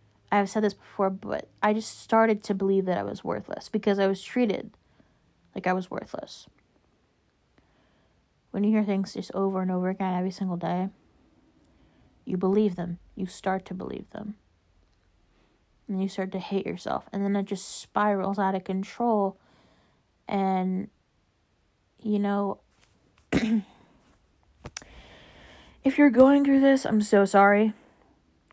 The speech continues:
But if, you know, if you're in a process of a divorce,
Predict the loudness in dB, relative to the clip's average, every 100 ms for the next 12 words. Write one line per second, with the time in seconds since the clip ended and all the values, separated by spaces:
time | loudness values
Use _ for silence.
0 | _ _ _ _ _ _ _ _ _ _
1 | _ 4 6 4 2 2 4 4 4 0
2 | 0 0 2 0 0 0 0 -2 -2 0
3 | 0 0 0 0 2 0 -4